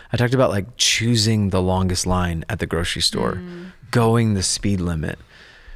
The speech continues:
Speaker 1: You know, those are intentional decisions that are h-, now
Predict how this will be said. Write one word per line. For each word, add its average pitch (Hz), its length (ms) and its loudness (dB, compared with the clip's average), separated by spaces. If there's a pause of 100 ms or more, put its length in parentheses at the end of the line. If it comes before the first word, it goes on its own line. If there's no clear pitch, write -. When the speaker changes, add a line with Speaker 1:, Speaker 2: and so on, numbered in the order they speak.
(400)
Speaker 1:
You 113 140 2
know, 95 180 0 (460)
those 156 340 4
are 123 300 2 (340)
intentional 127 720 0
decisions 101 640 0
that 98 160 0
are 87 100 -2 (120)
h-, 78 60 -6
now 95 320 0